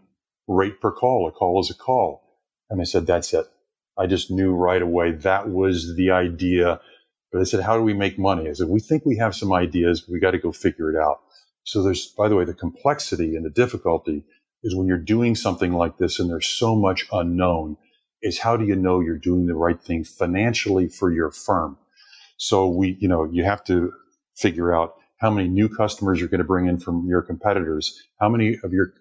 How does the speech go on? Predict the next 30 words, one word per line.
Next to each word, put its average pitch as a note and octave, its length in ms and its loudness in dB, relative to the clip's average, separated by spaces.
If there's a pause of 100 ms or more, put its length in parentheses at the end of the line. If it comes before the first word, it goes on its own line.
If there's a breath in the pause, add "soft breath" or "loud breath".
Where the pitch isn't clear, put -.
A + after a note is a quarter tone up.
existing G#2+ 380 -2
customers F#2 440 -2
are E2+ 40 -6
gonna F2+ 140 -4
migrate, F2+ 540 0
how F#2+ 100 2
many G2 180 2
migrate F#2+ 400 0
up, F#2+ 200 -2 (500 soft breath)
how G2 280 0
many F#2+ 200 -2
migrate F#2 460 0
down, F#2 340 0 (500 soft breath)
how A2+ 100 -2
much A#2 220 0
of G#2+ 60 2
your G2 120 2
traffic's G2 400 -2
gonna F#2+ 160 -2
be F#2+ 160 0
on G2 300 0
net, G2 220 2
off G2+ 320 0
net, D#2 200 -4
what F#2 180 0
are G#2+ 60 4
your G2+ 140 2
assumptions F#2+ 460 -2
around F2+ 300 2
churn? E2+ 400 0